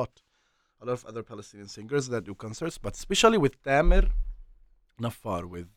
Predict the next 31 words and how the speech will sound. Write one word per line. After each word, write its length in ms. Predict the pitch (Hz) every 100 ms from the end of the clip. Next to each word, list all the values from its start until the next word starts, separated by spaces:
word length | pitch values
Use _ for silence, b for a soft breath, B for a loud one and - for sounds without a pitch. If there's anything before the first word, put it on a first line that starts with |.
| -
uh, 140 | 95 92 - -
Dam, 420 | 120 120 151 180 - _ _ _ _
Jreri, 680 | 107 104 117 147 143 131 98
and 180 | 98 92 b b b b b - -
with, 300 | 101 147 180 - _ _ _ _
uh, 80 | -
this 220 | 110 135
guy, 320 | 117 110 160 - _ -
Faraj, 460 | 120 143 190 - -
and 240 | 107 104 -
the 80 | 104
guy 160 | 135
who 120 | 117 113
wrote 200 | 110 107
his 100 | 107
songs, 480 | - 113 104 101 -
uh, 800 | 98 92 87 87 85 87 82 87
Majd 200 | 107 117 -
Kayal, 240 | 101 113
who 100 | 98
is 80 | 95
a 40 |
friend 260 | - 120 147
of 80 | 147
him. 220 | 139 196 _ _ _ _ _ _ _ -
They 320 | 110 143 208
do 180 | 202 202
sing 480 | - - 160 175 160
a 60 |
lot 160 | 135 135
about, 260 | 123 113